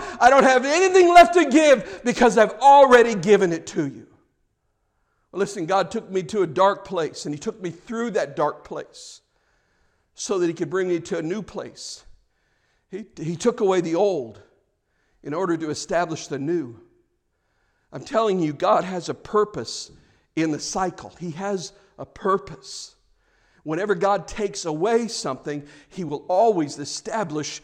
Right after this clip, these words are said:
something new. My nights are God's beginnings. I mean, listen, how are you gonna know that God heals unless you get sick? And you say, "Well,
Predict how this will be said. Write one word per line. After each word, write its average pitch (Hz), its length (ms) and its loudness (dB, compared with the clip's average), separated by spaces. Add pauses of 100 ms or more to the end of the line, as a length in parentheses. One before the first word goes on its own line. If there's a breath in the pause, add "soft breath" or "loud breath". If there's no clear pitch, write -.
(160 soft breath)
something 180 580 -4
new. 208 320 -4 (200 loud breath)
My 151 280 -2
nights 208 680 -4 (180)
are 160 100 -6
God's 208 460 -4
beginnings. 175 1040 -4 (760)
I 202 40 -10
mean, 226 200 0
listen, 262 300 -2
how 254 200 0
are 294 60 0
you 285 100 -4
gonna 247 260 -4 (180 loud breath)
know 233 320 4
that 190 180 4
God 220 240 2
heals 240 720 -4 (400)
unless 214 320 2
you 240 60 -4
get 247 180 -4
sick? - 500 -10 (840)
And 165 100 -6
you 214 40 -4
say, 196 200 0
"Well, 185 680 -2